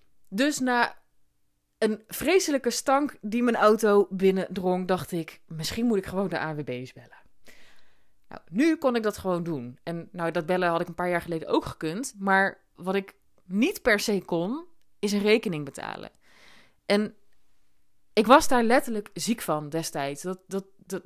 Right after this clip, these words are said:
geeft zo vreselijk veel stress. En het is zo niet leuk om, om bijna in paniek te raken van, "Oh, ik hoop maar niet dat er iets heel ergs met mijn auto is, want dan kan ik het niet betalen. En dan zal ik hem ofwel moeten laten staan of iets anders moeten regelen." Maar goed,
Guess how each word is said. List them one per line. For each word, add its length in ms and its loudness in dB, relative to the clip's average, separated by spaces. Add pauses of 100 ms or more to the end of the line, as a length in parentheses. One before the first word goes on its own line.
(140)
geeft 380 -4
zo 380 2
vreselijk 600 -2
veel 240 -2
stress. 520 -8
En 120 -8
het 140 -8
is 260 -8
zo 420 2
niet 240 0
leuk 400 0
om, 240 -6
om 260 -8 (300)
bijna 280 -2
in 120 -2
paniek 360 0
te 100 -6
raken 300 -2
van, 200 -10
"Oh, 440 6
ik 80 -6
hoop 220 2
maar 120 -2
niet 260 -4 (440)
dat 140 -4
er 60 4
iets 100 -2
heel 280 2
ergs 200 0
met 140 -4
mijn 120 -6
auto 200 0
is, 60 -2
want 120 -6
dan 100 -6
kan 120 0
ik 60 -6
het 100 -8
niet 80 -6
betalen. 580 -2
En 100 -14
dan 260 -12
zal 180 -12
ik 120 -14
hem 220 -16 (100)
ofwel 280 -6
moeten 200 -8
laten 200 -6
staan 320 -2
of 100 -12
iets 140 -10
anders 220 -4
moeten 180 -6
regelen." 440 -10 (1120)
Maar 500 6
goed, 400 -4